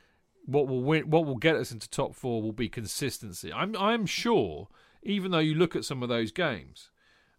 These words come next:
uh, I mean, you know, Liverpool have got Man United, uh, in a week's time, but, you know, anything can happen. I mean, Liv-, Liverpool could lose to West Brom, they could lose to Burnley, they could lose to, anything can happen. You know, so the, the,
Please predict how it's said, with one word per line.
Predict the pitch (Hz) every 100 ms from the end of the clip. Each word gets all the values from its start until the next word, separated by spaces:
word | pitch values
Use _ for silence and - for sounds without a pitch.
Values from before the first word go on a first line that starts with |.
| -
uh, | 120 117 113
I |
mean, | 123 123
you | 127
know, |
Liverpool | 131 151 120 127
have |
got | 113
Man | 120 120
United, | 117 131 123 - 87 82 - _ -
uh, | 98 98
in | 107
a |
week's | 104 98 -
time, | 127 104 87 104 - _ _ _ _ -
but, | 135 -
you | 196 147
know, | 120 117 -
anything | 196 247 - 131
can | 131
happen. | 123 175 - 123 107
I |
mean, | 156 180
Liv-, | 185
Liverpool | 208 220 214 185
could | 151
lose | 156 147
to | -
West | 139 131 -
Brom, | 185 190 170
they | 156
could | -
lose | 123 -
to |
Burnley, | 120 165 165 156 156
they | 135
could | 117 113
lose | 110
to, | - -
anything | 185 233 - 190
can | 160
happen. | 135 165 - 95 76 - _ _ _ -
You | 131
know, | 120 117
so | - 143
the, | 139 - -
the, | 151 -